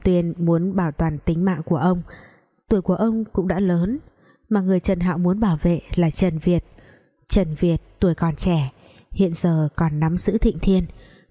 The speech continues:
Tính mạng của anh so với tính mạng của lão già như ông thì quan trọng hơn nhiều. Thẩm Văn Tuyên tự đưa ra hai sinh mạng để so sánh. Sinh mạng của Trần Việt quan trọng hơn của ông nhiều, cho nên ông nghĩ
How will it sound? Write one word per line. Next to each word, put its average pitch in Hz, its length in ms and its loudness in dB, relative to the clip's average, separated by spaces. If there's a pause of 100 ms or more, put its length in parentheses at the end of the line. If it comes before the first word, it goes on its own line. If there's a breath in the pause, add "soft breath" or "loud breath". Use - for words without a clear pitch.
Tính 220 180 0
mạng 233 220 -2
của 190 100 0
anh 202 320 0
so 196 300 -2
với 196 100 2
tính 190 220 0
mạng 196 200 0 (100)
của 180 120 0
lão 160 200 -2
già 180 220 0
như 170 160 2
ông 202 220 0 (540 loud breath)
thì 226 100 4
quan 202 220 -2
trọng 170 180 -2
hơn 170 220 2
nhiều. 160 300 2 (760)
Thẩm 160 200 2
Văn 180 220 -2
Tuyên 175 340 0 (100)
tự 180 160 0
đưa 196 200 0
ra 190 140 -2
hai 185 200 0
sinh 185 260 0
mạng 175 160 0 (120)
để 165 140 0
so 170 260 -2
sánh. 165 320 -2 (580 loud breath)
Sinh 233 280 0
mạng 185 320 0
của 180 140 2
Trần 170 280 -2
Việt 165 240 0 (100)
quan 202 200 0
trọng 170 240 0
hơn 180 240 2
của 180 120 0
ông 180 220 -2
nhiều, 165 320 2 (480 loud breath)
cho 185 140 2
nên 170 360 0
ông 165 240 -2
nghĩ 170 280 0